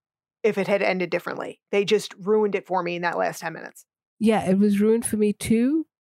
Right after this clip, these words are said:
Speaker 2: And adding to that, in the past, he was always rather selfish or self-centered.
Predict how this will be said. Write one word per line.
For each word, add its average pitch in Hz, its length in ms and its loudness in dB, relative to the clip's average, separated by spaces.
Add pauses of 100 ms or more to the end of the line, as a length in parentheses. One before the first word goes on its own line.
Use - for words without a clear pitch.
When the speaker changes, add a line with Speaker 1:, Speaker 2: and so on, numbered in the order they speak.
(380)
Speaker 2:
And 185 160 2
adding 196 340 2
to 208 120 0
that, 175 220 2
in 175 220 2
the 175 80 2
past, 165 560 0 (640)
he - 240 2
was 180 340 2
always 180 500 2
rather 165 260 2
selfish 180 680 0
or 175 80 2
self-centered. 180 920 0